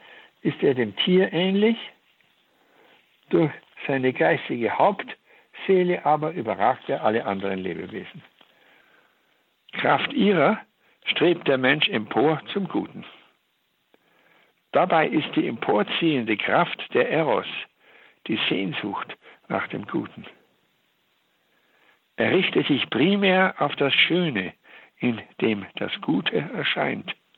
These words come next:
Zuerst sinnenfällig in seiner körperlichen Gestalt, dann auf höherer geistig-seelischer Ebene in den ethischen Tugenden und zuletzt in seinem reinen und unbegrenzten Wesen in sich selbst.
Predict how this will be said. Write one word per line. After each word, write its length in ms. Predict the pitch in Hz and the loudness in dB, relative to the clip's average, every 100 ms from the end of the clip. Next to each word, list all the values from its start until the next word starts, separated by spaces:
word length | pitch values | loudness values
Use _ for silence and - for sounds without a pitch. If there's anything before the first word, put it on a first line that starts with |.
| _ _ _ _ _ _ _ _ _ _ _ - | _ _ _ _ _ _ _ _ _ _ _ 0
Zuerst 360 | - 135 113 - | 4 4 2 2
sinnenfällig 720 | 170 185 208 180 202 202 - | 2 2 2 2 2 2 0
in 160 | 131 107 | -2 -2
seiner 280 | 113 104 | 0 0
körperlichen 640 | - - 143 170 131 113 101 | 0 0 0 0 -2 -4 -4
Gestalt, 480 | 92 - 98 - - _ _ _ _ _ - - - | -2 2 2 0 -4 _ _ _ _ _ -20 -16 -2
dann 180 | 110 110 | 2 2
auf 200 | 104 - | 2 2
höherer 400 | 151 160 139 107 | 2 4 2 2
geistig-seelischer 1500 | - 113 135 - 127 - - - - - 160 160 175 - 175 | 2 0 0 -4 -6 -8 -20 -20 -14 -4 0 2 2 0 0
Ebene 480 | 160 180 185 98 - | 0 0 -2 -2 -2
in 120 | 127 | -2
den 180 | 117 - | -2 0
ethischen 520 | 147 160 131 - 120 | 2 2 0 -2 -4
Tugenden 600 | - 160 160 170 202 233 - _ _ _ - - - - | -4 -2 -4 -2 -2 -4 -10 _ _ _ -20 -20 -20 -14
und 180 | - 107 | -8 -4
zuletzt 460 | - 113 156 - - - - - - - - | 0 2 2 0 -10 -14 -20 -18 -16 -16 -8
in 100 | 107 | -4
seinem 320 | - 107 95 | 0 0 0
reinen 520 | 90 95 139 147 147 - | 0 2 2 0 -4 -4
und 140 | 113 | -4
unbegrenzten 840 | 196 135 131 110 107 98 - 92 | -2 -2 -4 -2 -2 -4 -6 -4
Wesen 380 | 92 101 - 101 - _ | -2 -2 -4 -8 -12 _
in 100 | 95 | -8
sich 180 | - 92 - | -6 -6 -4
selbst. 300 | 82 - | -4 -4